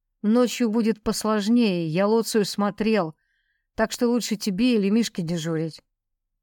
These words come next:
"А справишься, Тысяцкий?" прищурился Колян. "За кого ты меня держишь?" сказал я небрежно. "Это что, ручка газа?" "Она".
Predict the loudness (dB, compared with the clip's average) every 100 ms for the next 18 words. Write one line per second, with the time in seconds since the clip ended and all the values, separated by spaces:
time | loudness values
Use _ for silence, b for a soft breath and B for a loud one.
0 | _ _ _ _ _ _ -6 -6 -4 -2
1 | 2 2 2 -2 -4 -2 -2 -4 -6 -6
2 | -6 -6 -6 -6 -4 -4 -4 -4 -6 -4
3 | -4 -4 -6 -12 _ _ _ _ _ _
4 | _ _ _ _ _ _ _ -10 -4 -2
5 | 2 4 4 4 2 2 2 2 2 0
6 | -6 -8 -12 _ _ -16 -6 -4 -2 -2
7 | -2 -2 -2 -4 -4 -6 -8 -10 _ _
8 | _ -4 0 0 -2 -2 0 0 -2 -2
9 | 0 2 2 0 -4 -8 _ _ _ _
10 | _ _ -2 0 0 -2 -8